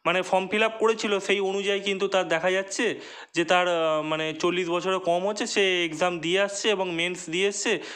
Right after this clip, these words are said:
সে কি চান্স পাবে? সে obviously সে আউট হয়ে যাবে। বোঝা গেছে কি বলতে চাইছি? হ্যাঁ, এবার হয়তো তোমরা হয়তো মাধ্যমিকে হয়তো পেলে,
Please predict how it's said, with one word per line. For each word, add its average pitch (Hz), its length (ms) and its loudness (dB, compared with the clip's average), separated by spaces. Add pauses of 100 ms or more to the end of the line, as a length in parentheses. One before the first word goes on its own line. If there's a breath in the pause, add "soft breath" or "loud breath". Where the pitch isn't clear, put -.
সে 180 160 2
কি 202 100 -2
চান্স 214 300 2
পাবে? 202 240 2
সে 156 120 -2
obviously 226 560 0
সে 233 180 0
আউট 160 300 0
হয়ে 117 220 -2
যাবে। 98 260 -8 (800 loud breath)
বোঝা 175 220 2
গেছে 233 220 0
কি 202 160 -2
বলতে 185 300 0
চাইছি? 156 320 -2 (260 loud breath)
হ্যাঁ, 175 280 0
এবার 117 340 2
হয়তো 202 260 0
তোমরা 208 360 0
হয়তো 208 240 0
মাধ্যমিকে 185 640 0
হয়তো 190 260 0
পেলে, 185 460 0